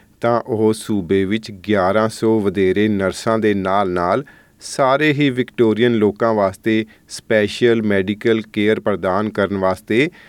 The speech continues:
ਦਸ ਨਵੇਂ ਜਾਂ ਅਪਗ੍ਰੇਡਡ ਹਸਪਤਾਲਾਂ ਦਾ ਨਿਰਮਾਣ ਕਰਨਗੇ। ਨਾਲ ਹੀ ਉਹਨਾਂ ਨੇ ਕਾਨਫਰੰਸ ਵਿੱਚ ਇਹ ਵੀ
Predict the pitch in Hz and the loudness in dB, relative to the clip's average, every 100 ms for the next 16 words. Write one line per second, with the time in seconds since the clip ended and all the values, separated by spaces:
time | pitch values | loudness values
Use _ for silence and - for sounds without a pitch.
0 | - - 104 117 117 123 120 107 104 107 | -20 -14 -6 0 2 0 -4 0 0 0
1 | 107 87 - _ - 101 117 117 117 - | 0 -4 -10 _ -14 -2 0 0 -2 -4
2 | 117 120 131 107 107 104 113 117 110 - | -2 -2 -2 0 0 2 -2 -2 -6 -6
3 | - 92 90 95 107 143 185 - _ 151 | -4 -2 -2 -2 0 0 -2 -14 _ -4
4 | 151 160 143 127 95 - 85 120 101 82 | 0 0 2 0 -2 -4 -4 -4 -4 -8
5 | - _ _ _ _ _ - 107 104 110 | -12 _ _ _ _ _ -8 -2 0 2
6 | 117 113 - 113 113 107 101 101 104 98 | 0 0 -2 -4 0 2 2 0 -2 -2
7 | 98 98 110 104 107 107 - - 110 113 | -2 -2 -2 -2 -2 -6 -8 -6 0 0
8 | 170 | 0